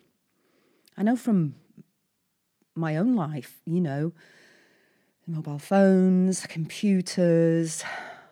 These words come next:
all kinds of different devices and channels and messages coming at you. It's very distracting, and it ne-, seems never ending sometimes. Um, so sitting in silence seems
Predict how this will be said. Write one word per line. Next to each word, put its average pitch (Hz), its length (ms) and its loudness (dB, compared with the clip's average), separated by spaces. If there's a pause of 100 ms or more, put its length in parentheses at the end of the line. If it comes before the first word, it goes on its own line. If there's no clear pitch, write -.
all 190 220 -2
kinds 151 460 -6
of 143 100 -14
different 147 640 -8 (500)
devices 151 720 -6
and 139 180 -8
channels 143 680 -6
and 139 180 -8
messages 147 760 -8
coming 147 280 -10
at 143 160 -10
you. 135 200 -10 (1120)
It's 151 140 -8
very 165 200 0
distracting, 151 680 -10 (880)
and 160 120 -4
it - 60 -6
ne-, 165 240 -2
seems 208 300 -4
never 151 200 -4
ending 165 400 -2
sometimes. 143 760 -8 (380)
Um, 143 540 -6 (600)
so - 140 -10
sitting 214 280 -6
in 185 100 -4
silence 170 560 -6
seems 147 500 -10